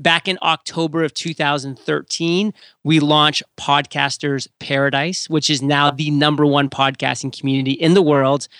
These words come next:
that teaches people how to create, grow, and monetize their own podcast. And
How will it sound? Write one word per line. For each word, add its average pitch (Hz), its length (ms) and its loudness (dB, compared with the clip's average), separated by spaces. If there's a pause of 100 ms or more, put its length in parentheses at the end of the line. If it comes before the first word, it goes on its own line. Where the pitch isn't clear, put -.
(240)
that 156 120 0
teaches 147 300 0
people 160 260 -2
how 143 120 0
to 143 80 0
create, 147 340 0
grow, 147 160 0
and 139 100 0
monetize 135 680 0
their 135 200 -2
own 135 160 -2
podcast. 127 640 -2
And 151 280 2